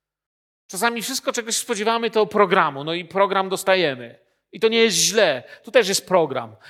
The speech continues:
Ale Bóg gdzieś w tych wszystkich programach chce wejść i coś do ciebie powiedzieć. Bóg jest Bogiem, który chce mówić do człowieka. I wtem ukazał mu się anioł pański, stojący po prawej stronie ołtarza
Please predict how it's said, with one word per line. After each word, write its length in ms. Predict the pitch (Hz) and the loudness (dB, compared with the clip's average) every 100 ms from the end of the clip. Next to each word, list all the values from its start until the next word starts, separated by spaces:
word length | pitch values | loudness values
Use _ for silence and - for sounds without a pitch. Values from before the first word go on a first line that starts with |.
| - | -2
Ale 180 | 165 180 | 2 2
Bóg 280 | 196 285 | 2 0
gdzieś 400 | 185 151 233 254 | -2 -6 -4 -4
w 80 | - | -6
tych 140 | 247 - | -8 -6
wszystkich 380 | 240 220 220 | -6 -6 -8
programach 480 | - 208 202 202 202 | -4 0 2 0 -2
chce 200 | - 190 | -4 -6
wejść 380 | 165 185 190 190 - - | 0 0 0 -4 -12 -14
i 60 | 175 | -6
coś 180 | 185 | -6
do 80 | 147 | -4
ciebie 260 | 165 165 143 | -6 -8 -8
powiedzieć. 840 | 151 123 110 107 - - - - _ _ _ _ _ _ - 202 | -10 -10 -12 -14 -18 -18 -20 -20 _ _ _ _ _ _ -18 -6
Bóg 200 | 147 208 | -2 0
jest 220 | 180 143 | 0 6
Bogiem, 320 | 226 226 247 | 6 6 -2
który 260 | - 226 233 | -4 -4 -2
chce 180 | - | -2
mówić 340 | 190 190 180 165 | -2 -4 -6 -4
do 100 | 185 | -2
człowieka. 680 | 185 160 147 123 135 135 131 _ _ _ _ - - - | -2 -4 -6 -8 -10 -12 -18 _ _ _ _ -16 -14 -2
I 180 | 214 | -2
wtem 320 | 196 - 277 285 | 0 2 4 4
ukazał 440 | - 254 262 247 | 4 4 6 4
mu 100 | 233 | 4
się 180 | 208 202 | 2 4
anioł 340 | 220 233 226 | 4 6 6
pański, 480 | 226 220 214 - 226 | 6 4 4 -2 -2
stojący 500 | - 220 226 226 220 | 4 6 6 4 2
po 140 | 190 | 2
prawej 300 | 185 220 214 | 4 4 4
stronie 380 | 214 - 220 214 | 2 2 2 4
ołtarza 520 | 202 196 196 175 196 | 2 4 2 4 2